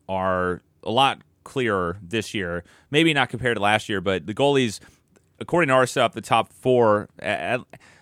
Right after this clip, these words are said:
really the top, like, out of the top ten, um, seven of them are being represented in our Gar. So we have Sorokin, Saros, Omar,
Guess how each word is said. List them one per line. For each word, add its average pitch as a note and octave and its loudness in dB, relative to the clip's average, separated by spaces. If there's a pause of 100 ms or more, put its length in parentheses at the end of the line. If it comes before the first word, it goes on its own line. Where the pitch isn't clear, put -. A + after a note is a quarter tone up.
(100)
really D#3 4
the A#2+ 2
top, B2+ 4
like, A2+ -2
out C3 2
of B2+ -2
the A#2+ -8
top B2+ 0 (180)
ten, C#3+ -4 (400)
um, F#2+ -2 (340)
seven C#3+ 2
of D3 0
them D3 -2
are G#2 4
being A2+ -4
represented G#2+ -2
in A#2 -4
our G2 -2
Gar. G#2+ -2 (280)
So A#2 2
we A2 0
have A2 2
Sorokin, B2+ -2
Saros, A#2+ 2
Omar, A2 -2